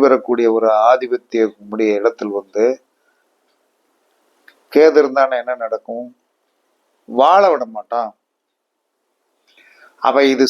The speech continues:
சரியா உட்கார்ந்துட்டா ஓகே தான். சரியா உட்காரணும், சரியா உட்காரணும். ராகு இருக்கின்ற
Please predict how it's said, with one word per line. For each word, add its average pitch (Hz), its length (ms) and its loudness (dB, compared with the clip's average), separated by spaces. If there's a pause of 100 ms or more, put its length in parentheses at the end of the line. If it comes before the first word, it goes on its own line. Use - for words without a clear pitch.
(140)
சரியா 147 340 4 (160)
உட்கார்ந்துட்டா 151 580 -2 (680)
ஓகே 107 280 -12
தான். - 120 -18 (960)
சரியா 180 300 4 (100)
உட்காரணும், 151 520 -2 (1040)
சரியா 160 220 4 (120)
உட்காரணும். 123 380 -2 (800)
ராகு 160 300 2
இருக்கின்ற 143 340 -6